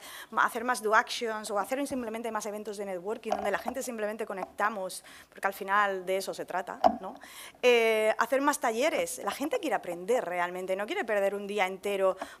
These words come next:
para estar a lo mejor solo charlando, que también a veces depende del día, eh, pero que sepáis que tenéis la plataforma de learn punto wordpress punto org, donde hay profesores profesionales que tie-, que suben,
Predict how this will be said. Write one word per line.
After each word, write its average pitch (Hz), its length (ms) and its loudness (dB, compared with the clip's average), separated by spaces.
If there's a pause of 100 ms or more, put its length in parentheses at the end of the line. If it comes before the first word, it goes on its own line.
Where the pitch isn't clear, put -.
para 185 260 4
estar 185 260 -2
a 175 60 4
lo 185 80 -2
mejor 190 280 -2
solo 190 220 -2
charlando, 190 640 0 (180)
que 180 100 -8
también 175 260 -6
a 185 80 2
veces 208 340 0
depende 175 340 -4
del 175 200 -4
día, 214 240 -4 (460)
eh, 233 800 6
pero 247 180 10
que 233 80 0
sepáis 233 320 0
que - 80 -6
tenéis 302 280 -2
la 330 100 2
plataforma 277 520 -2
de 220 100 2
learn 247 300 0
punto 254 240 -6
wordpress 233 320 -4
punto 214 320 -6
org, 240 240 -2 (200)
donde 202 320 -2
hay 208 80 2
profesores 240 480 -6
profesionales 196 800 -2 (240)
que 202 200 -6
tie-, 208 240 -6
que 185 120 -8
suben, 214 440 -8